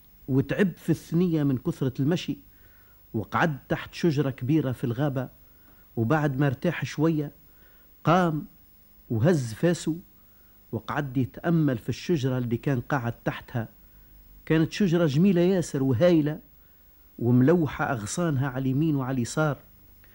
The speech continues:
وطلعت أغصان جديدة جدد وعروقها خرجت على الأرض. وهز فاسه عمك إبراهيم وحب يقلع بعض فروع من الشجرة،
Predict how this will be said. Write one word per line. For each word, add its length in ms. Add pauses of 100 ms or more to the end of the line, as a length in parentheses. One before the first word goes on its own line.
(380)
وطلعت 640
أغصان 460
جديدة 440
جدد 400 (320)
وعروقها 540
خرجت 460
على 160
الأرض. 320 (840)
وهز 440
فاسه 440
عمك 320
إبراهيم 500 (1120)
وحب 300
يقلع 420
بعض 280
فروع 400
من 140
الشجرة، 440